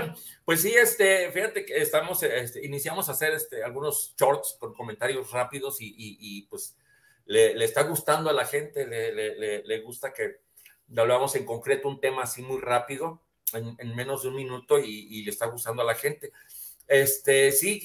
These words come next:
los invito a que, a que nos, nos sigan en todos nuestros, nuestros canales, Sin Línea M X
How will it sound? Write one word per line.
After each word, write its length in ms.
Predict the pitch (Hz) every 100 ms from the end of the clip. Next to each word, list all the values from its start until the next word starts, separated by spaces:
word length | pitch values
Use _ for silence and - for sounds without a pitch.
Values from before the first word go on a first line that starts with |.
| 156
los 220 | 143 143
invito 300 | 147 156 160
a 60 | 185
que, 160 | 160 139
a 140 | 131
que 100 | 131
nos, 400 | 123 120 120 -
nos 160 | 127 127
sigan 340 | 156 156 165
en 160 | 143 123
todos 240 | 135 135
nuestros, 360 | 151 139 123 120
nuestros 280 | 120 113 -
canales, 460 | 113 123 143 147
Sin 160 | 143 123
Línea 240 | 139 139
M 220 | 135 135 135
X 440 | 135 143 - -